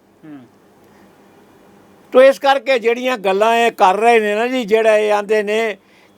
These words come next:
Speaker 2: ਕਿ ਭਾਈ ਸਾਹਿਬ ਜੀ ਮੈਂ ਪਹਿਲਾਂ ਸਾਡਾ ਜਿਹੜਾ ਅਕਾਲੀ ਦਲ ਸੀ ਉਹ ਕਹਿੰਦਾ ਸੀ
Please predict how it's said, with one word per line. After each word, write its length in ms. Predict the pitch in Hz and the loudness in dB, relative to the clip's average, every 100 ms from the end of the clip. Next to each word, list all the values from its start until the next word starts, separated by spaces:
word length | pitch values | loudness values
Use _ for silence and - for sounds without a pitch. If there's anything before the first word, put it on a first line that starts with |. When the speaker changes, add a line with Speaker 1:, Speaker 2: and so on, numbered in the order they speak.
| - | -2
Speaker 2:
ਕਿ 120 | 214 | -2
ਭਾਈ 340 | - 202 196 | 0 0 0
ਸਾਹਿਬ 260 | 156 202 190 | 0 -2 0
ਜੀ 200 | 208 214 | 0 0
ਮੈਂ 680 | 196 185 185 202 208 208 - _ _ _ _ _ _ | -2 -2 0 2 0 -2 -8 _ _ _ _ _ _
ਪਹਿਲਾਂ 440 | 196 233 262 262 | 0 2 0 0
ਸਾਡਾ 420 | 202 185 196 208 | -2 -4 2 0
ਜਿਹੜਾ 380 | 202 214 208 208 | 2 2 2 2
ਅਕਾਲੀ 420 | 185 190 185 202 | 0 -2 0 0
ਦਲ 160 | 196 190 | 0 0
ਸੀ 180 | 170 208 | 0 0
ਉਹ 120 | 208 | 2
ਕਹਿੰਦਾ 340 | 190 190 202 | -2 0 0
ਸੀ 400 | 190 190 208 196 | 0 0 0 -2